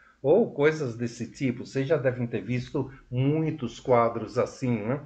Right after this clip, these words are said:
Ou tentar identificar pelo tato o que que é uma coisa e a pessoa tá com um balde na mão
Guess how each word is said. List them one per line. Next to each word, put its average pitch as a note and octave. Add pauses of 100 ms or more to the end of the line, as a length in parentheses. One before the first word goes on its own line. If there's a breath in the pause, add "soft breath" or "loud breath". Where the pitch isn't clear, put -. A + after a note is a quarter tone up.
(240 loud breath)
Ou C3
tentar C3+
identificar C3
pelo A#2
tato C3+
o A2
que A#2+
que A#2
é B2
uma A#2
coisa C3
e A#2+
a -
pessoa A#2+
tá C#3+
com C3
um A2+
balde B2
na A2
mão C3